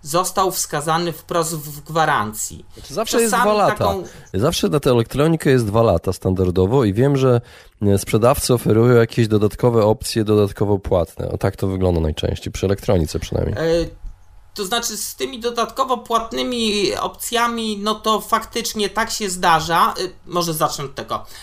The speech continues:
Speaker 1: E, dwa lata jest propozycją najczęściej spotykaną dlatego,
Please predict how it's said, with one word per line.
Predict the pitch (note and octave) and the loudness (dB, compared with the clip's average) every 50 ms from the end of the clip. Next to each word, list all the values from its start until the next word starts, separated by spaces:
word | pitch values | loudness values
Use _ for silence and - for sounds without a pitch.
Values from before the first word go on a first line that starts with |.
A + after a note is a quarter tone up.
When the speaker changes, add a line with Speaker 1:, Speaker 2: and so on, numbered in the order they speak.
| - - - | -20 -12 -8
Speaker 1:
E, | D3+ C#3+ C3+ A#2 | -6 -4 -4 -6
dwa | G#2+ A2+ A#2+ D3 F3 B3+ D#4 | -8 -6 0 2 2 2 2
lata | D4+ D4+ D4+ - F3+ C#3 B2+ B2 | 0 -2 -2 -2 0 0 0 0
jest | C3 C3+ C3+ - - - | -2 -6 -8 -10 -8 -6
propozycją | - - F#3 G3 F#3 F#3 A3+ A3 - - A3 F#3 E3+ E3+ | -6 -4 -4 -4 -4 -6 -6 -8 -4 -2 0 0 0 0
najczęściej | E3+ F3 E3+ F3 G3 G3 F#3+ F3+ - - - F3 E3 D#3 D#3 B2+ - - | 0 0 -2 -2 -2 -2 -2 -2 -2 -4 -2 0 0 0 -2 -4 -4 -8
spotykaną | - - F3+ F3 - F3 E3 - E3 E3 D#3 C#3+ C#3 C3 | -6 -4 -4 -4 -4 -6 -4 -4 -4 -4 -4 -6 -8 -8
dlatego, | C3+ C#3+ C3 B2+ - - A2 G#2 F2+ A#2 B2+ D#3 G#3 D4+ D#4 | -6 -4 -4 -4 -4 -6 -8 -8 -4 -2 0 0 0 0 -4